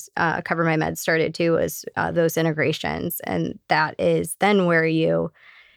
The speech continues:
can learn, okay, did this work? What are the stats? You know, what are the results? What does this look like?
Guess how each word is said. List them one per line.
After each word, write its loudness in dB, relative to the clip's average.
can 2
learn, 4
okay, 2
did 4
this 2
work? 4
What 4
are 6
the 2
stats? 2
You 2
know, 4
what 2
are 4
the -6
results? 2
What 2
does 0
this -4
look 2
like? 4